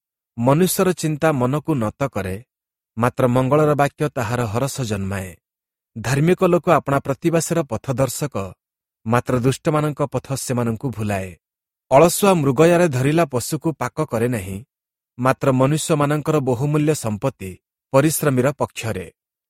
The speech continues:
ଧାର୍ମିକତା ରୂପ ପଥରେ ଜୀବନ ଥାଏ, ପୁଣି ତହିଁର ଗମନ ମାର୍ଗରେ ମୃତ୍ୟୁ ନ ଥାଏ। ଜ୍ଞାନବାନ ପୁତ୍ର ଆପଣା ପିତାର ଉପଦେଶ ଶୁଣେ, ମାତ୍ର ନିନ୍ଦକ ଅନୁଯୋଗ ଶୁଣେ ନାହିଁ। ମନୁଷ୍ୟ ଆପଣା ମୁଖର ଫଳ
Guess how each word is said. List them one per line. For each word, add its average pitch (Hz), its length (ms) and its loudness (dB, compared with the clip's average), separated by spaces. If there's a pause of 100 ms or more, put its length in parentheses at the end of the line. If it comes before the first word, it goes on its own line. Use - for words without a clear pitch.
(120)
ଧାର୍ମିକତା 151 720 0
ରୂପ 175 260 2
ପଥରେ 160 400 -2
ଜୀବନ 127 380 -2
ଥାଏ, 98 300 -8 (640)
ପୁଣି 113 220 0 (540)
ତହିଁର 139 320 4
ଗମନ 135 360 4
ମାର୍ଗରେ 127 400 2
ମୃତ୍ୟୁ 120 380 -2
ନ 120 100 -2 (140)
ଥାଏ। 92 280 -10 (2750)
ଜ୍ଞାନବାନ 139 640 4
ପୁତ୍ର 170 420 0
ଆପଣା 131 320 0
ପିତାର 156 400 0
ଉପଦେଶ 139 560 0
ଶୁଣେ, 92 340 -4 (560)
ମାତ୍ର 117 340 0
ନିନ୍ଦକ 131 420 2 (180)
ଅନୁଯୋଗ 123 400 0
ଶୁଣେ 107 300 -2
ନାହିଁ। 92 340 -6 (560)
ମନୁଷ୍ୟ 139 440 4
ଆପଣା 143 260 2
ମୁଖର 139 380 0
ଫଳ 127 200 -2